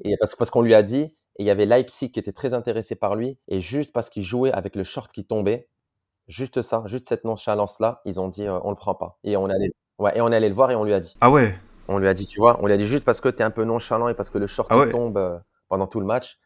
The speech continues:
Speaker 1: ils ont dit, « On n'a pas besoin d'un joueur comme ça, on, on n'a pas le temps de, de refaire son éducation ou de, ou de lui donner, voilà, des conseils sur, euh, comment il doit se tenir. »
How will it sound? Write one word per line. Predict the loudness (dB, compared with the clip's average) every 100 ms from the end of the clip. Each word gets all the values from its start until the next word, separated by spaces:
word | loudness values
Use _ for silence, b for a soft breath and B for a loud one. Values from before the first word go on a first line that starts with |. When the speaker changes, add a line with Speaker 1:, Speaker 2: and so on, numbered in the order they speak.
| _
Speaker 1:
ils | -6 -4
ont | -4
dit, « | -4
On | -4
n'a | -2
pas | -2
besoin | -2 -4
d'un | -4
joueur | -8 -10
comme | -10 -6
ça, | -2 -2
on, | -2
on | -2
n'a | -4
pas | 0 0
le | 0
temps | -4 -4
de, | -4
de | -6
refaire | -6 -8
son | -8 -8
éducation | -8 -8 -10 -8 -6 -4 -4
ou |
de, | -6 -8 -10 -10
ou |
de | -6
lui | -4
donner, | -4 -4 -6 -6
voilà, | -8 -10 -12 -12
des | -10
conseils | -8 -8 -6 -6
sur, | -6 -8
euh, | -10 -14 -8
comment | -4 -2
il |
doit | -2
se | -4
tenir. » | -6 -8 -14